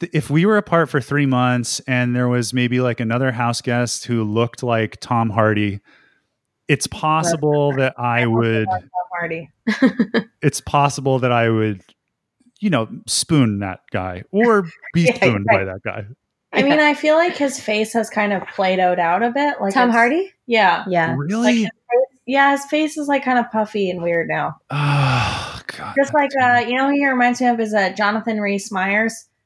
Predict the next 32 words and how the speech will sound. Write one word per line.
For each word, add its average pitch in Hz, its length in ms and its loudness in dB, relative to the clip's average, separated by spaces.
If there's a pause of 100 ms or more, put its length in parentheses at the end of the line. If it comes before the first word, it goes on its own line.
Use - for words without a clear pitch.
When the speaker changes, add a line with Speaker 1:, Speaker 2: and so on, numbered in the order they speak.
(220)
Speaker 3:
who 214 120 -2
also, 214 400 2
if 202 140 2
you've 175 100 0
Speaker 2:
Mm. 165 40 -2
Speaker 3:
seen 208 200 -2
Bend 202 220 0
It 196 80 2
Like 185 220 0
Beckham, 190 560 -2 (200)
used 214 280 -4
to 233 60 -2
be 214 140 0
my 190 160 2
crush 202 400 2
and 190 240 -2
now 190 320 4
looks 185 420 -4
like 180 480 -2 (320)
a 185 120 -4
potato 185 480 4
that 180 180 -2
somebody 180 320 -2
pumped 175 300 -6
full 180 260 -8
of 175 160 -14
air. - 240 -6 (200)
Speaker 2:
Mm. 185 240 2 (200)
Speaker 1:
<laughs> - 120 -20 (400)
Speaker 2:
Hot 196 460 0
Speaker 1:
Yeah. 226 140 2
Speaker 2:
take. 202 180 -2